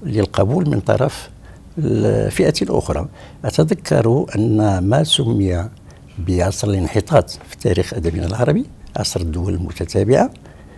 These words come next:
الشاعر لجأ إلى طريقة أخرى تمثلت في الشعر الهندسي. قالوا إن الحاكم لم يعد عربيًا،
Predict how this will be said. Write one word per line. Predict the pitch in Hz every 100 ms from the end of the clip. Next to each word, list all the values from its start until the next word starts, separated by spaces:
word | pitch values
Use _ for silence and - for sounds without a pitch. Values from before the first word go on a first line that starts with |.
| - - - - - - - - - - - -
الشاعر | - - 170 160 160 180 196 226
لجأ | 175 143 131 147 143
إلى | 151 143
طريقة | 143 151 165 139 131 127
أخرى | - 98 87 - - - - -
تمثلت | 123 135 - 151 139
في | -
الشعر | - - 156 143
الهندسي. | 131 127 127 120 - 104 82 - - - - - - - - - - -
قالوا | 151 180 170
إن | 151
الحاكم | 147 - 139 - 151 143
لم | 139 131
يعد | 110 101
عربيًا، | 110 110 101 104 90